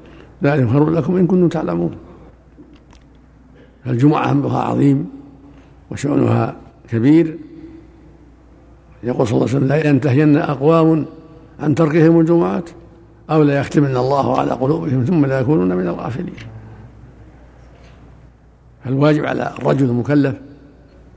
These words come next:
أن يؤديها، وعلى من بلغ سبعا أن يؤمر بها، ومن بلغ تسعا أن يؤمر ويضرب أيضا حتى يحافظ عليها مع بقية الصلوات.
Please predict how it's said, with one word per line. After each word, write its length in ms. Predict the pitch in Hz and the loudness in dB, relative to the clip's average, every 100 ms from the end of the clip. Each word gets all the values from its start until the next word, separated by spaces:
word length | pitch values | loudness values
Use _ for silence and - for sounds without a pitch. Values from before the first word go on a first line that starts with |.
| - - - - | -20 -20 -20 -8
أن 60 | 110 | -4
يؤديها، 580 | 117 107 101 117 98 - - - - - - - | -2 -2 -2 -4 -4 -8 -20 -20 -20 -20 -18 -4
وعلى 400 | 131 143 131 - - - - - - - - _ _ _ _ _ _ _ | -2 -2 -4 -6 -10 -18 -20 -20 -20 -20 -20 _ _ _ _ _ _ _
من 140 | 110 110 | -6 -4
بلغ 280 | 120 123 117 | -2 -2 0
سبعا 500 | 131 131 131 143 160 - - - - - - - | 2 2 0 -4 -6 -14 -20 -20 -20 -20 -20 -4
أن 100 | 120 | 0
يؤمر 320 | 170 170 143 | 2 2 0
بها، 320 | 143 117 101 - | 0 -2 -4 -8
ومن 160 | 104 117 | -6 -4
بلغ 480 | 127 - 123 135 127 | -4 0 2 2 0
تسعا 360 | - - - | -2 -4 -4
أن 160 | 147 135 | -2 0
يؤمر 320 | 147 156 160 | 0 2 2
ويضرب 420 | 151 170 147 131 | 2 2 2 -2
أيضا 320 | 123 113 95 95 - - - - - - - | -2 -4 -6 -12 -14 -20 -20 -20 -20 -20 -12
حتى 220 | 123 127 | -6 -4
يحافظ 340 | 120 127 131 | -2 -2 -2
عليها 320 | 123 120 123 139 | -2 -4 -2 -2
مع 200 | 127 120 | -4 -4
بقية 300 | 127 123 120 | -4 -6 -8
الصلوات. 600 | - - 107 - 117 | -8 -8 -8 -6 -8